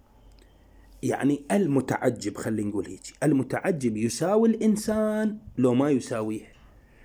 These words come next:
عندنا غير الإنسان شيء يتعجب؟ الأسد يتعجب؟ لا. الفرس تتعجب؟ لا. الت-، المتعجب يساوي الإنسان.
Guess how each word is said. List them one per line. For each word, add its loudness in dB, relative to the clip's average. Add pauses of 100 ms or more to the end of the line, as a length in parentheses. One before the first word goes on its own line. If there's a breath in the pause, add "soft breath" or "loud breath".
(320 soft breath)
عندنا 2
غير 6
الإنسان 2
شيء 2
يتعجب؟ -2 (120)
الأسد 2
يتعجب؟ 0
لا. -6 (580 soft breath)
الفرس 2
تتعجب؟ 2
لا. -14 (580 loud breath)
الت-، -8
المتعجب 0 (440)
يساوي 0
الإنسان. -4